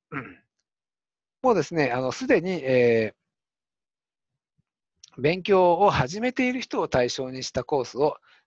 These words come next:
作る場合はですね、このエー一ではやっぱりふさわしくないですよね。簡単すぎますから、その場合はこちらの参考書も、えー、ぜひご覧ください。えーとですね、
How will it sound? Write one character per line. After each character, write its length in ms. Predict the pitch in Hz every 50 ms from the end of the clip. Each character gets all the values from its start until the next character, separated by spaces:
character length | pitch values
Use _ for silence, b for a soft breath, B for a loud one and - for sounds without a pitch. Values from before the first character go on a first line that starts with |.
| _
作 220 | - - - - 151
る 80 | 139
場 120 | 123 110 98
合 100 | 95 90
は 80 | 82
で 80 | 80 -
す 120 | - -
ね、 100 | 160 135
こ 100 | - -
の 140 | 135 131 127
エ 100 | 135 147 -
ー 140 | - 143 151
一 420 | 151 143 - - 160 151 147 147 160
で 80 | 175
は 140 | 151 117 - - _
や 100 | - 117
っ 20 |
ぱ 100 | - -
り 60 | 113 95
ふ 100 | - -
さ 120 | - 117
わ 100 | 117 113
し 80 | - -
く 80 | 107
な 140 | 101 101 95
い 40 | 85
で 80 | 107
す 100 | - -
よ 60 | 107 95
ね。 80 | 87 -
簡 200 | - 113 117 120
単 180 | - 127 120
す 120 | - - 123
ぎ 100 | 120 117
ま 100 | 117 117
す 80 | -
か 120 | - - 110
ら、 180 | 139 190 185 b b b b b b _
そ 140 | - 170
の 100 | 170 175
場 140 | 175 185 175
合 40 | 175
は 140 | 208 233 220
こ 140 | - 156 139
ち 120 | - 151
ら 120 | 151 139
の 120 | 139 135 127
参 240 | - 127 123 123 123
考 160 | - 127 117
書 120 | - 233
も、 200 | 226 165 - - _ _ _ _ _ _ _ _ _ _ -
え 440 | 117 101 95 92 90 87 85 90 - _ _ _ _ _ _ _ _ _ _ _ _ _ _ _
ー、 20 | 151
ぜ 80 | 139
ひ 120 | 120 123 104
ご 120 | 110 107
覧 140 | 104 98 98
く 80 | - 117
だ 80 | 104
さ 180 | 87 - 90 -
い。 100 | - - _ _ _ _ _ _ _ _ _ _ _ _ _ _ _ _ _ _ _ _ _ _ _ _ _ _ _ _ _ _ _ - _ _ _ _ _ _ _ _ -
え 180 | 127 135 135
ー 40 | 120
と 100 | - 123
で 60 | 101
す 100 | - -
ね、 220 | 127 117 117 -